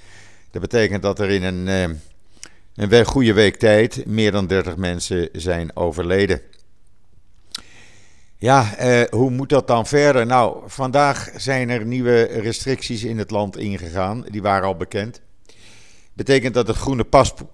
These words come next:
paspoort nu overal gebruikt moet worden, behalve nog niet in supermarkten en winkels.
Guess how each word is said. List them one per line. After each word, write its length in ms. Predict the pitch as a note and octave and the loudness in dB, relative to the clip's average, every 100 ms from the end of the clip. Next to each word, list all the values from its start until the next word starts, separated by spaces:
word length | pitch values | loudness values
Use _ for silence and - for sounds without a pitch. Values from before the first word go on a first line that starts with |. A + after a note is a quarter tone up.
| - | -2
paspoort 720 | D3 B2+ - B2 G#2+ G2+ - | 2 2 2 2 2 2 -4
nu 320 | A#2+ A#2 G#2+ | -4 -2 -2
overal 420 | - C3 A2 A2+ G2+ | 4 4 4 2 0
gebruikt 480 | A2+ F#2+ A2+ A#2 | -2 0 0 0
moet 160 | A#2+ A2+ | -4 -6
worden, 400 | G#2+ A2 G#2+ A2+ | -2 -2 -2 2
behalve 400 | G2 A#2+ C3+ A2+ | 6 6 6 2
nog 180 | G#2+ F#2 | -4 -4
niet 220 | B2 G#2+ | -8 -6
in 160 | A2 G#2 | -6 -4
supermarkten 720 | C3+ A2+ A2+ A2+ G#2 - G#2+ | -6 -6 -4 -2 -4 -4 -8
en 160 | F#2+ | -6
winkels. 520 | F2+ G#2+ A#2 C3 - | -6 -6 -4 -6 -8